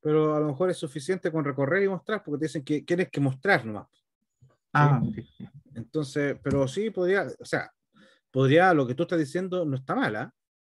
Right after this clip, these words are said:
Speaker 1: Lo único que estás dando un, un camino más, más largo, ¿no? Porque te dicen, "Realiza un algoritmo que muestre las parejas". Tú quieres mostrarlas, no las quieres guardar. Está, pero no está mal lo que tú estás haciendo. Estás haciendo un paso intermedio que tú las vas a categorizar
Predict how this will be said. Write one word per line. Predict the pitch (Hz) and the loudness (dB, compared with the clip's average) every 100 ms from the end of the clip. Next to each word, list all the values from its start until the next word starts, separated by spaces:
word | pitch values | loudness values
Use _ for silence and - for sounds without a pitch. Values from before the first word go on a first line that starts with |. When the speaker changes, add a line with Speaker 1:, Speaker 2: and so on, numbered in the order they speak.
| _ _ - | _ _ -10
Speaker 1:
Lo | 156 | -6
único | 165 | -2
que | 156 | -2
estás | 135 147 | -2 -2
dando | 160 147 | -2 -2
un, | 160 160 156 | -2 -2 -2
un | 151 147 | -4 -4
camino | 139 156 147 | -2 -2 0
más, | 147 143 135 | -2 -2 -2
más | 135 147 | -4 -2
largo, | 214 127 101 | -4 -4 -8
¿no? | 90 - _ _ | -12 -18 _ _
Porque | - 113 | -12 -6
te | 131 | -6
dicen, | 135 131 131 _ - - - | -4 -6 -8 _ -20 -18 -2
"Realiza | 156 185 226 | 0 2 2
un | |
algoritmo | 208 185 196 185 | 2 2 2 0
que | 160 | 0
muestre | 156 233 247 | 2 0 -2
las | 180 135 | -4 -4
parejas". | 113 98 _ _ _ _ | -8 -14 _ _ _ _
Tú | 156 | -8
quieres | 175 170 | -6 -4
mostrarlas, | 147 135 165 135 123 | -6 0 0 0 -2
no | |
las | 127 127 | -4 -4
quieres | 151 | -6
guardar. | 139 135 107 - | -2 -4 -4 -8
Está, | - 170 165 160 - | -8 -6 -6 -8 -4
pero | 156 | -2
no | 156 | -2
está | 165 202 | -4 -2
mal | 220 | 0
lo | 170 | 0
que | |
tú | 135 | -2
estás | - 123 | -6 -6
haciendo. | 101 98 | -6 -14
Estás | 101 147 135 | -8 -6 -2
haciendo | 160 156 | -2 -2
un | |
paso | 139 156 151 | 0 -2 -2
intermedio | 143 156 180 175 | -4 0 0 0
que | 151 | -2
tú | 165 | -2
las | 160 | 0
vas | 151 147 | 2 2
a | |
categorizar | 135 135 127 127 180 214 | 0 0 0 0 -4 -6